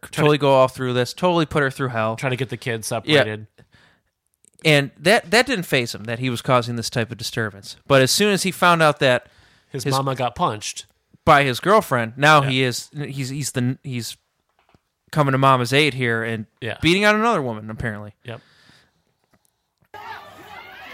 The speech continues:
Speaker 2: Oh, Jesus Christ.
Speaker 1: So she's on the ground. He is pulling her by the hair, punching her in the head, dragging her, and,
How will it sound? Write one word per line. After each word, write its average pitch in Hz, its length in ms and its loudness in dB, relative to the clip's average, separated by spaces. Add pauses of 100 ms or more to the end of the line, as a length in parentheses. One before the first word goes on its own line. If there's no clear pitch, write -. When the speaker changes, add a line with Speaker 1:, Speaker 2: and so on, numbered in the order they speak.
(460)
Speaker 2:
Oh, 156 400 6
Jesus 120 420 -4
Christ. 120 420 -2 (2750)
Speaker 1:
So 156 100 -6
she's 139 200 -4
on 202 200 0
the 220 80 0
ground. 196 640 4 (380)
He 190 200 2
is 165 280 2
pulling 202 260 -4
her 226 80 0
by 196 180 4
the 175 120 -2
hair, 165 400 4 (120)
punching 185 320 -4
her 190 120 0
in 175 100 -2
the 156 100 -2
head, 143 440 0
dragging 151 500 0
her, 113 360 -8 (380)
and, 143 300 -4